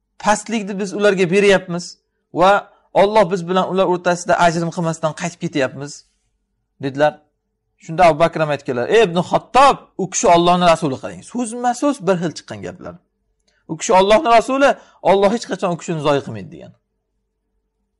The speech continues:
Subhanalloh. Ulamolar shuning uchun aytadida, kim bir odamga ya-, ko'p yaqin yursa,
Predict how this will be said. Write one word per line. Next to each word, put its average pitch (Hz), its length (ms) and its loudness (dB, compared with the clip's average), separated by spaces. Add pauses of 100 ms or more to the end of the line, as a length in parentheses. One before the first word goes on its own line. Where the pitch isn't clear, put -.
(320)
Subhanalloh. 127 520 -2 (800)
Ulamolar 180 380 2
shuning 196 140 -8
uchun 220 100 -2
aytadida, 175 380 -2 (120)
kim 240 160 -6
bir 208 100 -4
odamga 190 400 0
ya-, 180 200 0 (100)
ko'p 254 220 -4
yaqin 190 260 0
yursa, 185 320 -2